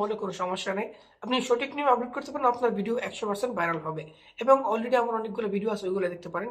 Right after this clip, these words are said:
ভিডিও ভাইরাল করে নিয়ে। এই যে দেখেন এই ভিডিওটা, এই যে দেখেন, আহ, ভালোবাসা দিয়ে যা করা যায় already কিন্তু ওয়ান মিলিয়ন হয়ে গেছে এবং এটা থেকে করেছে আমি একটা আইডির সাথে কোলাবোরেশন করেছি, আমি কোলাবোরেশনও দেখাবো এখন, ঠিক আছে? আপনারা যে কোনো জায়গা থেকে, এই যে দেখতে পাচ্ছেন আমি সবসময় যেটা আপলোড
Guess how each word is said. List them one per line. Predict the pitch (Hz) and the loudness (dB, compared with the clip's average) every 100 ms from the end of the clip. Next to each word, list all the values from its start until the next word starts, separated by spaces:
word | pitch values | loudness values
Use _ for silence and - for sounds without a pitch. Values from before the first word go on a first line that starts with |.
| 214 165 | -8 -8
ভিডিও | 170 175 | -4 -4
ভাইরাল | 160 156 175 175 | -2 -4 -4 -6
করে | 185 | -4
নিয়ে। | 214 240 - _ _ _ - | -2 -4 -10 _ _ _ -8
এই | 208 | -4
যে | |
দেখেন | 180 165 156 170 | -2 -4 -6 -8
এই | 180 | -8
ভিডিওটা, | 175 160 180 220 - - _ _ _ _ _ - _ _ _ _ 175 | -6 -4 -2 -4 -8 -18 _ _ _ _ _ -20 _ _ _ _ -6
এই | 170 | -4
যে | 165 | -4
দেখেন, | 160 175 220 | -4 -6 -8
আহ, | 254 - 156 156 156 156 | -10 -10 -8 -6 -6 -4
ভালোবাসা | 165 190 202 202 | -2 -2 -4 0
দিয়ে | 226 | 0
যা | 220 165 | 2 -2
করা | - 190 | 0 0
যায় | 208 226 | 0 0
already | 175 180 202 | 0 -2 -4
কিন্তু | 220 262 | -2 2
ওয়ান | 185 185 | 2 2
মিলিয়ন | 196 226 262 262 - - _ - | 0 2 2 0 -14 -20 _ 0
হয়ে | 214 190 | 2 2
গেছে | 165 165 | -2 -4
এবং | 165 196 | -4 -4
এটা | 190 226 | -4 0
থেকে | 240 | 0
করেছে | 240 190 208 247 262 - - _ - | 0 -4 -2 0 -2 -4 -20 _ -8
আমি | 185 196 | -4 -2
একটা | 208 196 | 0 2
আইডির | 202 | 0
সাথে | 202 - - | -2 -8 0
কোলাবোরেশন | 233 240 214 214 202 | 4 4 2 -4 -6
করেছি, | 170 165 175 | -10 -8 -6
আমি | 190 | -6
কোলাবোরেশনও | 190 226 226 202 226 247 180 | -2 2 2 2 -2 -2 -2
দেখাবো | 160 160 | -2 -4
এখন, | 156 156 | -6 -8
ঠিক | 202 | -4
আছে? | 233 262 - - _ _ _ _ _ _ _ - | -2 -4 -6 -20 _ _ _ _ _ _ _ -4
আপনারা | 175 208 214 | -4 0 0
যে | 190 214 | 2 2
কোনো | 247 262 | 2 0
জায়গা | 214 208 | 0 0
থেকে, | 202 180 | -2 -4
এই | 180 | -4
যে | 180 | -4
দেখতে | 180 180 | -6 -6
পাচ্ছেন | 196 220 | -6 -4
আমি | 202 214 | -2 -2
সবসময় | 233 208 240 233 | -2 -2 -4 -2
যেটা | 208 196 | 0 2
আপলোড | 185 202 | 0 0